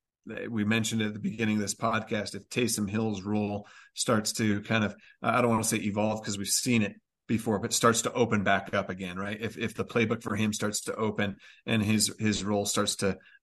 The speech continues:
move into different spots there. Plus, I've, I've been big on Rashid Shaheed, uh, as, as we know, going back to the preseason podcast that we did, uh, I'm, I'm big on him, so I'm excited about that. That's one,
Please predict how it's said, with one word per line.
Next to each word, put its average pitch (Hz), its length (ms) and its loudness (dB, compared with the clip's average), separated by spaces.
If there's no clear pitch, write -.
move 120 180 6
into 104 120 4
different 107 340 -2
spots 104 380 0
there. 101 140 0
Plus, 110 340 2
I've, 101 200 0
I've 113 140 2
been 107 140 2
big 107 200 2
on 104 160 2
Rashid 110 340 -2
Shaheed, 107 600 -2
uh, 98 380 -2
as, 110 640 0
as 110 140 4
we 113 120 0
know, 113 200 4
going 110 160 4
back 113 220 2
to - 100 -8
the 110 80 -8
preseason 110 720 0
podcast 113 580 2
that - 100 -10
we 113 100 -6
did, 110 280 0
uh, 101 480 0
I'm, 107 420 2
I'm 110 200 4
big 117 160 6
on 110 160 6
him, 113 180 2
so 107 120 0
I'm 104 80 -2
excited 110 400 0
about 104 200 0
that. 104 160 -2
That's 113 260 -2
one, 110 360 2